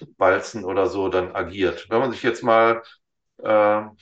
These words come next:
U S Open oder, äh, auch, ähm,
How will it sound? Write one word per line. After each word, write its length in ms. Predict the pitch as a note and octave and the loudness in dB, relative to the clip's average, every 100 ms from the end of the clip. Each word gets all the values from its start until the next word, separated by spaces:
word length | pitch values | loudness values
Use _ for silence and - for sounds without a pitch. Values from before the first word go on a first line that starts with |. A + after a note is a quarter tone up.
| _ _ - _ _ _ _ _ - | _ _ -20 _ _ _ _ _ 4
U 160 | D#3+ | 6
S 140 | D#3+ - | 6 4
Open 460 | C3+ C#3 D3 B2+ C3 | 2 2 0 -2 -4
oder, 680 | - B2+ A#2 A2 G#2+ A2 - _ _ _ _ - | 0 2 4 4 4 0 -8 _ _ _ _ -8
äh, 80 | |
auch, 760 | G#2+ G2+ G2+ - G2 F#2+ - - F#2+ F#2+ F#2 | -4 -2 -4 -2 -2 -2 -8 -12 -8 -6 -6
ähm, 380 | F2+ F#2 E2+ | -10 -14 -18